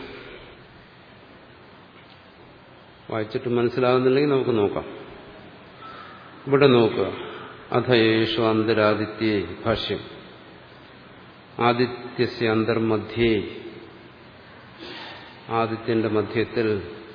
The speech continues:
ഹിരൺമയോ, ഭാഷ്യത്തിൽ ഹിരൺമയ ഇവ, ഹിരൺമയ സ്വർണമയമായി. സ്വർണമയം എന്ന് വെച്ചാൽ ആദിത്യന്റെ ഉള്ളിൽ സ്വർണം ഇരിക്കുമോ?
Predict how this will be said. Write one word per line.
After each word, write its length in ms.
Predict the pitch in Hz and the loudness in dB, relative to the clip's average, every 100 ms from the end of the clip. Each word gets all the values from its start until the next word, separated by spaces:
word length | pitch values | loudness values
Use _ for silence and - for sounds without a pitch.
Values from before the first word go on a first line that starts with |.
| - | -10
ഹിരൺമയോ, 760 | - 120 117 113 107 113 113 113 | -2 2 2 4 4 2 0 -2
ഭാഷ്യത്തിൽ 480 | 110 - 110 104 | -4 -4 -6 -4
ഹിരൺമയ 600 | 98 113 117 120 120 120 - - - - - - - - - - - - - - | -2 0 2 2 4 2 0 -6 -14 -16 -18 -20 -20 -20 -20 -20 -20 -20 -20 -6
ഇവ, 300 | 117 120 135 - - - - | 0 4 4 4 -6 -10 -8
ഹിരൺമയ 580 | 120 113 110 107 107 107 | -2 0 2 2 2 0
സ്വർണമയമായി. 1160 | - 120 120 127 117 110 104 104 104 101 107 92 - - - - - - - - - - - - - - - - - - - - - - - - | -2 -2 0 0 0 0 0 0 -2 -2 -4 -6 -12 -16 -20 -20 -20 -20 -20 -20 -20 -20 -20 -20 -20 -20 -20 -20 -20 -20 -20 -20 -20 -20 -20 -20
സ്വർണമയം 720 | - - 107 123 131 131 131 135 | -12 -6 -4 0 2 4 4 4
എന്ന് 160 | 135 | 4
വെച്ചാൽ 300 | 135 139 139 | 4 4 4
ആദിത്യന്റെ 520 | 120 127 131 135 131 | 4 4 4 4 6
ഉള്ളിൽ 400 | 131 131 135 135 | 8 6 6 2
സ്വർണം 420 | - 135 127 135 123 | 0 0 6 6 6
ഇരിക്കുമോ? 400 | 113 104 98 | 4 0 -2